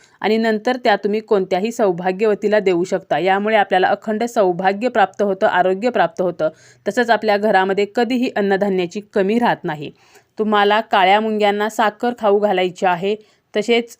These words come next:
मातीच्या दिव्यामध्ये तुम्हाला तिन्ही सांजेला दोन कापूर आणि दोन लवंगा या आपल्या घरामध्ये जाळायच्या आहेत. यामुळे घरातील नकारात्मकता जी आहे तर ती निघून जाते.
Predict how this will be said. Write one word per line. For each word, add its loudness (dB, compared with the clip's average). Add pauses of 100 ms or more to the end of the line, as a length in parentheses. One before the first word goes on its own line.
मातीच्या 0
दिव्यामध्ये 2
तुम्हाला 2
तिन्ही -4
सांजेला 0
दोन 0
कापूर 0
आणि 0
दोन 2
लवंगा 2
या 2
आपल्या -2 (400)
घरामध्ये 2
जाळायच्या 4
आहेत. 2
यामुळे 2
घरातील 0
नकारात्मकता 0
जी -2
आहे 0 (100)
तर 0
ती -6
निघून -2
जाते. -4